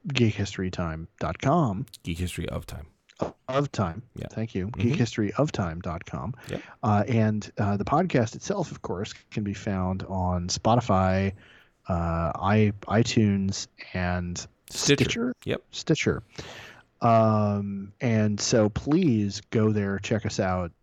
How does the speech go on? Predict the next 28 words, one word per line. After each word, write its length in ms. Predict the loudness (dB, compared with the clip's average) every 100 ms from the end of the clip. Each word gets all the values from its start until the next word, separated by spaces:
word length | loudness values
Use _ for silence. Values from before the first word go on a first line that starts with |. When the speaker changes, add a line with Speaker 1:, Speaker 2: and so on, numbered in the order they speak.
| _ -8
Speaker 1:
Uh, 280 | -4 -4 -4
if 200 | -6 -8
you 80 |
haven't 280 | -2 2 2
done 200 | 2 2
it 80 | 2
already, 320 | 0 -2 -4
please 380 | -4 -2 -2 -2
subscribe. 640 | -4 -6 -4 0 0 0 -2
Please 280 | -2 -2
give 220 | 2 4 6
us 140 | 4
the 80 | -2
five 300 | -4 -4 -4
stars 380 | -4 -2 -4 -6
that 120 | -6
you 140 | -6
know 360 | -4 0 6 6
we 220 | 6 2
deserve. 720 | -4 -10 -10 -12 -10 -12 -14 -18 -10
Speaker 2:
Mm-hmm. 180 | -8 -8 -12 -18 _ _ -10
Speaker 1:
Um, 600 | -6 -4 -4 -4 -6 -10 -14 -4
and 840 | 0 2 2 2 0 -4 -4 -6 -8 _ _ _ -2
yeah, 340 | 2 4 4 -2 -12 _ _ -10
Speaker 2:
Cool. 140 | -2
Speaker 1:
otherwise. 760 | 2 2 2 -2 -4 -8 -10 -14 _ _ _ _ -12
Speaker 2:
All 80 | -8
right. 140 | -8